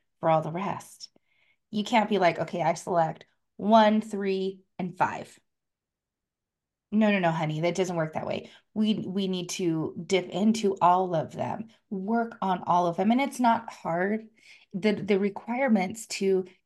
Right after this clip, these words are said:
increase, it's not hard. The conversation between the ears can be, I'm not gonna lie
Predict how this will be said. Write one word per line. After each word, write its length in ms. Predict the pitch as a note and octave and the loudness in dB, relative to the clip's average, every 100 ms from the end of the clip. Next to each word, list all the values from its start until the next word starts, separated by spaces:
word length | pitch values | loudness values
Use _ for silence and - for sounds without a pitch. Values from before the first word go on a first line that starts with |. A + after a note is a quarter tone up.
| _ | _
increase, 580 | - F#3 F3 - G3 G3 - | -8 -8 -8 -4 -4 -4 -4
it's 240 | F#3+ F#3+ | -4 0
not 320 | G#3+ G3+ G#3+ | 0 2 0
hard. 640 | - - F3+ E3+ G3+ A3+ - _ _ _ - | -4 0 4 4 2 -4 -8 _ _ _ -6
The 100 | F3+ | -6
conversation 640 | - G3 F#3 F#3 F#3+ F#3+ | 0 0 0 -2 -2 -2
between 300 | F3+ - F3 | -6 -4 -4
the 180 | E3+ F3+ | -2 2
ears 240 | G#3 A3 | 2 2
can 380 | A3+ - G#3+ A3 | -2 0 2 4
be, 180 | A3 D3+ | 2 0
I'm 100 | E3 | -2
not 120 | E3+ | -4
gonna 200 | E3 E3+ | -6 -2
lie 500 | F#3+ A#3+ F3 E3+ F3+ | 2 4 2 0 -6